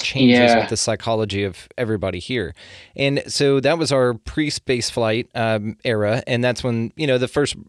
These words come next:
Speaker 1: widely reported flaps were occurring. And then you go into kind of, like you said, a break after fifty-eight, but in sixty-one, of course, with Betty and Barney Hill, now you're talking about the abduction phenomena really ramping up,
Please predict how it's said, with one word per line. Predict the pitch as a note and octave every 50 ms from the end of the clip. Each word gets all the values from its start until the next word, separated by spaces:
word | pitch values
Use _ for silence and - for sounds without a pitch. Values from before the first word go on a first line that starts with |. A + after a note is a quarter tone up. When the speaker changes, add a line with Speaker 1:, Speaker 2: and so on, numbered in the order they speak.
| _ _ - C#3+ - -
Speaker 1:
widely | C3+ A#2+ C3 B2+ C3 C3 B2 A#2+
reported | A2 A2 G#2 - - A2+ G#2+ G2 -
flaps | - A2 G2 F#2+ - - -
were | G#2+ G2 F#2
occurring. | F#2 - G2 F#2 F2 E2+ F#2 - - - - - - - -
And | C3 C3+ B2
then | D3 E3+ G3
you | G#3+ G#3
go | D#3 D3 C#3 C#3
into | A2+ G2+ C3 C3 C3 - - - C3 B2+ B2+ B2
kind | A2 - D#3 D#3+
of, | E3+
like | D3+ C#3 C3+ -
you | C#3 C3
said, | - - D3 C3+
a | B2
break | A2+ C3 B2+ B2 -
after | B2+ A#2+ - - B2+
fifty-eight, | - - C3 - - B2 A2+ A2
but | G#2+ A#2+ A#2
in | A2+ A2+
sixty-one, | - - D3 C3 - - B2 G#2+ A2+ D#3 F#3+
of | F#3 -
course, | - - A#2 G#2+ - -
with | G#2+ F#2+
Betty | B2 B2 A#2
and | A2+ G#2+
Barney | G#2 A2 A2 G2 F2+
Hill, | F#2+ C#3 D3 C3+ A2+ G#2 G#2 - - - - - - - -
now | C3
you're | C#3+ D3+ D#3+
talking | - D3+ C3+ C3 C3+
about | B2 B2 A#2+ A#2+ A2+ G#2+ -
the | A2 A#2 A#2+
abduction | A2+ G2 - C3+ D3 D#3+ - - B2+ A2
phenomena | - A#2 A2+ G#2+ G#2 G#2 G2+ G2
really | G2 G#2 G2 F#2+
ramping | F2+ G2+ G2+ F#2 F2 - G2
up, | F2 D#2+